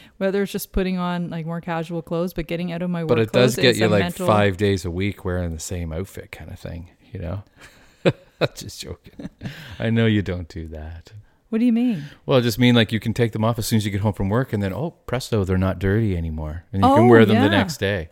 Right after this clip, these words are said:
Speaker 1: You mean, yeah.
Speaker 2: Or, or two days after. You know, you, you gotta mix it up so people don't see you coming to work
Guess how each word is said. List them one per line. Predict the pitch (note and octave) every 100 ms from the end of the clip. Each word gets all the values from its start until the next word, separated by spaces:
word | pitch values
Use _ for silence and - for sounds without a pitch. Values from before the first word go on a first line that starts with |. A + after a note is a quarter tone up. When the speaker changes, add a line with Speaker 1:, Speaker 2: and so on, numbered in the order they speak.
| -
Speaker 1:
You | G#3+
mean, | G3+ G3+ G3
yeah. | G3 A2
Speaker 2:
Or, | A#2
or | D3+ B2 G#2+
two | - G2+
days | E2 D2+
after. | D2+ D2+ - D#2+
You | E2 D#2+
know, |
you, | D#2 D#2
you | F#2 F2+
gotta | F2+ F#2+ D#2+
mix | E2 - D#2
it |
up | E2+ -
so |
people | F2+ E2+ -
don't | D#2+ D#2+ F2+
see | F#2
you | E2
coming | - F2+ E2
to | D#2+
work | E2+ E2